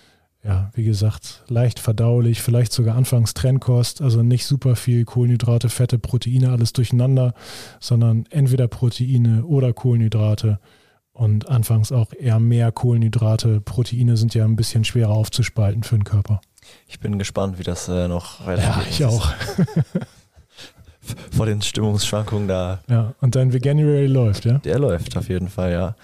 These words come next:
Speaker 2: Wir haben wieder jetzt einen Wo-, einen Monat jetzt uns vorgenommen, also meine Freundin ist ja eh, äh, vegan unterwegs und dann hab ich gedacht, einen Monat, äh, mach ich wieder mit und danach dann halt wieder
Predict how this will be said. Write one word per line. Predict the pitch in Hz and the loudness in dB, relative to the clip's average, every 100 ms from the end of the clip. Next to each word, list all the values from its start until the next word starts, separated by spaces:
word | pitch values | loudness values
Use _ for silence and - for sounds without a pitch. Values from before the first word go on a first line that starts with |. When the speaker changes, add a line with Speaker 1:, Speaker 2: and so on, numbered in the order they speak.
| - _ - | -20 _ -6
Speaker 2:
Wir | 101 | -4
haben | 98 | -2
wieder | 98 | -2
jetzt | 95 95 | -2 -4
einen | 95 | -4
Wo-, | 92 | -4
einen | - 101 | -4 -6
Monat | 95 98 98 | -4 -2 -2
jetzt | 95 - - - | -2 -6 -8 -6
uns | 95 | -4
vorgenommen, | - 101 95 90 87 | -4 -2 -2 -2 -4
also | 87 85 87 | -4 -4 -4
meine | 92 87 | -4 -4
Freundin | - 92 | -4 -2
ist | 87 | -2
ja | - | -2
eh, | 95 101 _ _ _ _ _ | -2 -4 _ _ _ _ _
äh, | 110 95 | -6 -4
vegan | 95 92 92 92 | -2 -2 -2 -2
unterwegs | 92 87 92 92 | -2 -4 -4 -4
und | |
dann | 85 | -2
hab | 85 | -2
ich | 87 | -2
gedacht, | 85 82 - - _ _ _ _ _ _ _ _ | -4 -6 -12 -20 _ _ _ _ _ _ _ _
einen | 90 92 | -2 0
Monat, | 92 90 82 - | 0 0 -2 -4
äh, | 80 87 | -2 0
mach | 82 95 | 0 -2
ich | |
wieder | 95 85 | -2 0
mit | 95 98 - | -2 -2 -8
und | 85 80 | -8 -4
danach | 82 78 - | -4 -4 -6
dann | 82 87 | -4 -2
halt | 78 - | -2 -2
wieder | 78 85 | -2 -2